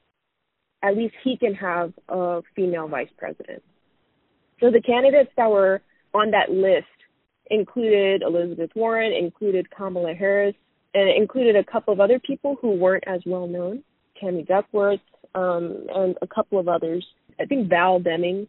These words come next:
Then the Biden campaign started getting pressure about to be a black candidate who's on the ticket. Not a white woman,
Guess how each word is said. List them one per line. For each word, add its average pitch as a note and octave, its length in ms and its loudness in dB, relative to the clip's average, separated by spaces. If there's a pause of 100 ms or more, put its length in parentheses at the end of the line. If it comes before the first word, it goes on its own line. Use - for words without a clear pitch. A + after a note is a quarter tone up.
Then C#4 440 -2
the G#3+ 100 -4
Biden G3 420 -2
campaign F#3+ 420 -18
started F#3+ 320 -4
getting F#3 440 -6 (500)
pressure G3 580 -2 (360)
about F#3+ 500 4 (520)
to A#3 100 6
be F#3+ 460 -4
a E3+ 400 4 (400)
black G3 300 4 (420)
candidate E3 440 -8 (440)
who's F#3 280 -8 (120)
on F3 320 -6
the - 60 -18
ticket. - 420 -10 (420)
Not G3+ 260 6
a A#3 60 4
white F#3+ 380 -2
woman, F3 420 -14